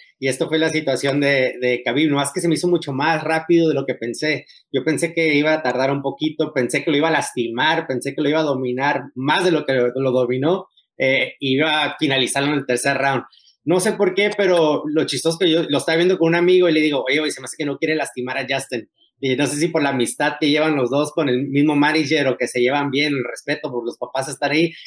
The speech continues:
Y dicho y hecho, ¿no? Eh, en un, en una entrevista dicen que dice que no quiso lastimar a Justin, que se me hizo muy raro porque si ves las peleas de Khabib, en el primer round te lleva al piso, te lastima. O sea, él en ningún momento intenta una, una llave de brazo o algo. O sea, él lo que quiere es lastimarte y quebrarte.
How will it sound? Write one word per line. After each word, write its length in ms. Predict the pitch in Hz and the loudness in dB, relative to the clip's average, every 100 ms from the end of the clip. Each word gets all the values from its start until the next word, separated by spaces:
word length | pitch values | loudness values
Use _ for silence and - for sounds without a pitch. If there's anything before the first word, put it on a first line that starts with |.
| - | -10
Y 80 | 131 | -2
dicho 260 | 131 143 160 | 0 2 2
y 60 | |
hecho, 240 | 156 160 156 | 2 0 2
¿no? 220 | 156 156 | 4 4
Eh, 180 | 139 139 | 2 2
en 120 | 131 | 2
un, 140 | 143 - | 0 -2
en 100 | 131 | -2
una 140 | 151 | 0
entrevista 480 | 160 135 143 143 143 | 0 0 0 0 0
dicen 320 | 147 156 151 | 0 -2 -2
que 80 | 131 | 0
dice 300 | 139 135 160 | -2 0 -2
que 100 | 139 | -2
no 220 | 135 147 | -2 -2
quiso 220 | - 143 156 | -4 -2 -2
lastimar 400 | 135 143 139 143 | -2 -4 -2 0
a 80 | 143 | 0
Justin, 320 | 147 160 135 | -2 -2 -6
que 80 | 123 | -8
se 100 | 123 | -4
me 100 | 123 | -4
hizo 120 | 156 | -2
muy 140 | 143 | -2
raro 240 | 147 156 160 | 0 0 -2
porque 360 | 127 135 120 - - - | -4 -2 -2 -4 -20 -16
si 220 | - 143 | -4 0
ves 160 | 123 160 | 2 2
las 160 | 220 226 | 0 0
peleas 340 | 139 156 208 | 0 2 2
de 140 | 165 | 0
Khabib, 360 | - 123 214 - | 0 0 0 0
en 160 | 131 127 | -2 -2
el 120 | - | -4
primer 280 | 120 151 160 | -2 0 2
round 280 | 180 208 | 0 0
te 80 | 151 | 0
lleva 180 | 139 147 | 0 0
al 100 | 175 | 0
piso, 280 | 185 180 202 | 0 0 0
te 100 | 143 | -2
lastima. 380 | 107 - 196 139 | 0 0 0 0
O 20 | |
sea, 220 | 123 113 | -2 -4
él 80 | 123 | -2
en 340 | 147 147 131 | -2 -2 -4
ningún 220 | 131 151 175 | -2 2 2
momento 340 | 170 185 180 | 4 2 2
intenta 680 | 160 147 151 147 156 135 117 - - _ _ 147 | 0 0 -2 0 0 0 -2 -6 -20 _ _ -2
una, 440 | 151 156 147 135 | 0 2 2 0
una 120 | 127 151 | 2 2
llave 240 | 151 151 | 2 2
de 120 | 139 | 2
brazo 420 | 123 139 147 - | 2 0 0 0
o 500 | 143 135 135 123 120 | 0 2 2 2 2
algo. 280 | 127 156 143 | 2 2 0
O 20 | |
sea, 140 | 123 117 | -2 -2
él 100 | 131 | -2
lo 100 | 160 | -2
que 140 | 143 | -2
quiere 220 | - 143 | -2 0
es 160 | 151 135 | 0 0
lastimarte 580 | 151 147 120 139 165 180 | -4 -2 -2 -2 -2 -4
y 80 | - | -4
quebrarte. 560 | 113 120 147 - 123 | -2 0 -2 -4 -10